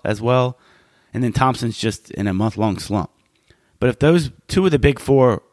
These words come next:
are really off, I, I just think that spells trouble. So I would love to see Cade Doughty get right this weekend. So once again, get right. Starting pitchers and Cade Doughty. Now, who should stay right?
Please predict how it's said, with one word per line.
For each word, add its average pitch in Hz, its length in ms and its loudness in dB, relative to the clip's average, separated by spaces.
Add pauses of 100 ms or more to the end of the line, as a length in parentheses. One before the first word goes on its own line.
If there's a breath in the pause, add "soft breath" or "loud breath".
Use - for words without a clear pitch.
are 107 100 -2
really 117 240 2
off, 123 420 0 (1500)
I, - 160 -8
I 110 120 -4
just 117 160 -8
think 131 140 -4
that 107 100 -4
spells 95 280 -4
trouble. - 420 -6 (440)
So - 140 0
I 127 40 4
would 131 100 2
love 139 180 2
to - 60 -8
see 113 360 -2 (200)
Cade 143 240 0
Doughty 131 300 2
get 107 300 -4
right 104 260 -2
this - 200 -8
weekend. 78 380 -8 (640)
So 123 140 -2
once 127 140 0
again, 139 280 0
get 110 180 -2
right. 120 240 0
Starting 127 300 0
pitchers 131 280 -2
and 113 100 -6
Cade 107 200 -4
Doughty. 80 280 -6 (360)
Now, 113 100 -2
who 165 100 2
should 151 200 -4
stay 156 220 2
right? 101 280 0